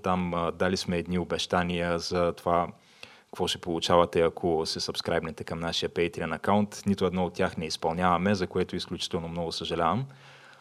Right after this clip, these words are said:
А, имаме все пак, а, мисля, че трима души по-настоящем, които ни подкрепят в Patreon и, а,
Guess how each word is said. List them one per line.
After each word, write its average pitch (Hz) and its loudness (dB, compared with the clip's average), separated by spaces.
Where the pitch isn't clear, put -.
А, 95 2
имаме 110 6
все - 4
пак, - 2
а, 90 6
мисля, 98 -2
че - -6
трима 98 -2
души 92 -4
по-настоящем, 87 -2
които 87 -6
ни 85 -6
подкрепят 87 -2
в 78 0
Patreon 98 0
и, 95 0
а, 85 0